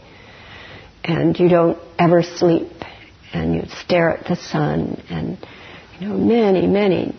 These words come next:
difficult, painful practices. Until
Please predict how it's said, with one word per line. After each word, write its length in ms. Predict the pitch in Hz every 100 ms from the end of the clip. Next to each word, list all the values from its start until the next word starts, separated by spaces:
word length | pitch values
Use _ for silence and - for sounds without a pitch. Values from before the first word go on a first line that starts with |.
| -
difficult, 640 | 262 262 - - 160 - - - -
painful 600 | - 214 247 202 180 -
practices. 760 | - 160 165 - 165 - - 175 - - - - - - - -
Until 640 | - 226 220 - 208 196